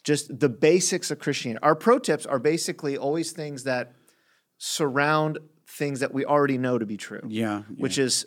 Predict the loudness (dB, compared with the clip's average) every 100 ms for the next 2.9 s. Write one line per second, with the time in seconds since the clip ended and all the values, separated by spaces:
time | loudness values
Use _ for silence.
0 | -6 0 2 2 0 0 0 0 -2 -6
1 | -8 -8 -4 0 2 0 0 -2 -2 -4
2 | -6 -12 -8 -6 -6 -2 0 0 -2